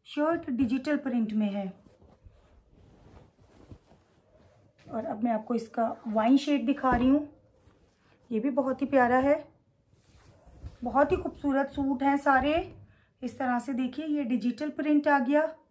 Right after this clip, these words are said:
ये shirt की neckline, sleeves आ गई, सेम बैक साइड पे भी बूटी है और ये बॉर्डर आ रहा है, ये इस तरह हो गया है।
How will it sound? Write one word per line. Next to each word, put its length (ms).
ये 200
shirt 320
की 120
neckline, 560
sleeves 520
आ 140
गई, 220
सेम 360
बैक 220
साइड 360
पे 120
भी 180
बूटी 340
है 280
और 180
ये 180
बॉर्डर 360
आ 100
रहा 160
है, 160
ये 100
इस 140
तरह 180
हो 180
गया 220
है। 240